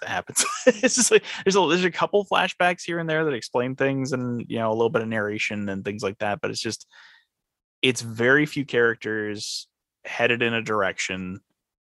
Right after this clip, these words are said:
and you don't really know why they're headed in that direction. And then it gets there and you go, "Oh, okay." <laughs> It's very complex in how, like, you could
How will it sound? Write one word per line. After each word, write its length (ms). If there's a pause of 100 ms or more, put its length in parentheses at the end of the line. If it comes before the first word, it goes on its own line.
and 100
you 60
don't 200
really 200
know 140
why 240
they're 120
headed 240
in 80
that 180
direction. 640
And 140
then 100
it 100
gets 240
there 260
and 100
you 80
go, 320 (140)
"Oh, 200
okay." 280 (480)
<laughs> 1600 (580)
It's 380
very 260
complex 800 (440)
in 260
how, 720
like, 260 (240)
you 120
could 220